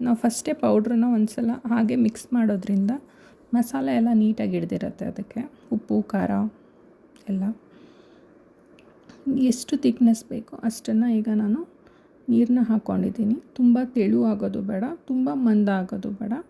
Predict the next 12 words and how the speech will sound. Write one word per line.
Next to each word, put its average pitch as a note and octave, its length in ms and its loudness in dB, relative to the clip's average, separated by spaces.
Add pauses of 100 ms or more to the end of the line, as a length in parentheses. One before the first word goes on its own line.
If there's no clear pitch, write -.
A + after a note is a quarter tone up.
(560)
ಅದು A#3 120 4
ಮೆಣಸಿನ್ಕಾಯಿಗೆ A3+ 720 4
ಅಂಟ್ಕೊಳ್ಳೋ G#3 520 -2
ಥರ A3+ 220 -8
ಇರಲಿ. G#3+ 400 -4 (1080)
ಈಗ C#4+ 180 -2
ನಾನು D4 220 0
ಒಂದು B3+ 140 4
ಪಾತ್ರೆಗೆ A#3 680 0
ಸ್ವಲ್ಪ B3+ 400 -2
ನೀರು A#2+ 260 6
ಹಾಕ್ಕೊಂಡು, G#2 480 -2